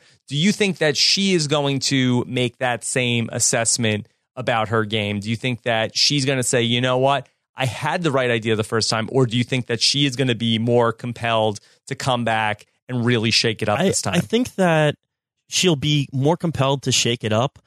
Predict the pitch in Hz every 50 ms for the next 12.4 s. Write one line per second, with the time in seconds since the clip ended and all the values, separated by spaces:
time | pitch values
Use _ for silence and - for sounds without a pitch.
0 | _ _ _ - 135 127 131 139 156 175 165 - - 165 160 139 - 139 131 -
1 | - 127 120 120 120 120 - - 120 - - 127 123 117 117 113 113 110 113 113
2 | 110 104 107 123 113 113 117 113 107 110 - 110 - - 123 113 113 107 110 107
3 | 98 104 92 90 104 104 110 - - - 87 82 78 - _ _ _ _ - 117
4 | 120 120 117 - 139 123 - 151 151 143 147 143 139 139 131 - - 120 117 117
5 | - - 117 104 - - - 110 104 107 107 107 107 104 107 101 - - - 110
6 | 101 98 - - 131 139 120 107 98 98 98 _ _ _ _ _ _ - 127 143
7 | 156 160 160 - - 160 151 147 139 120 - _ _ _ _ _ _ _ 120 113
8 | _ - 131 143 131 - - 139 139 135 - 131 120 127 143 151 127 107 104 101
9 | 101 101 107 113 - - _ _ _ _ - 123 123 127 131 123 139 143 147 139
10 | - - 151 131 135 131 123 120 113 - - 131 131 120 120 117 120 127 117 95
11 | 90 90 104 - _ - 117 117 120 117 - - _ - - - - 139 135 117
12 | 117 117 120 123 131 131 135 135